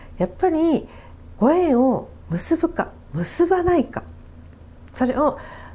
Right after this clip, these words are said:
結ぶ、結ばないの選択っていうのはあなたができるのね。その選択を、あなたが結ばないっていう選択をしちゃうと、やっぱりね、タイミングの神様逃げちゃうじゃん。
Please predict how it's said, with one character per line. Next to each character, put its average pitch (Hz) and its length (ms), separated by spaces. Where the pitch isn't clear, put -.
結 269 260
ぶ、 - 200
結 208 280
ば 311 120
な 294 120
い 269 60
の 220 80
選 196 240
択 196 200
っ - 20
て - 180
い 165 40
う 151 40
の 151 120
は 147 160
あ 269 80
な 349 160
た 247 100
が 165 80
で 151 120
き 156 120
る 110 100
の 131 120
ね。 320 180
そ - 200
の 415 160
選 359 400
択 339 440
を、 - 200
あ 247 80
な 339 140
た 311 160
が 294 80
結 175 440
ば 330 120
な 330 140
い 339 60
っ - 20
て - 140
い 277 40
う - 40
選 277 180
択 285 180
を 269 40
し 277 60
ち - 100
ゃ 349 60
う 339 40
と、 285 100
や 220 60
っ 220 40
ぱ 262 140
り 214 100
ね、 220 180
タ 196 160
イ 196 40
ミ 202 100
ン 196 40
グ 196 60
の 185 80
神 175 180
様 139 220
逃 180 180
げ 165 120
ち 135 120
ゃ 131 40
う 135 60
じ 147 100
ゃ 180 80
ん。 247 80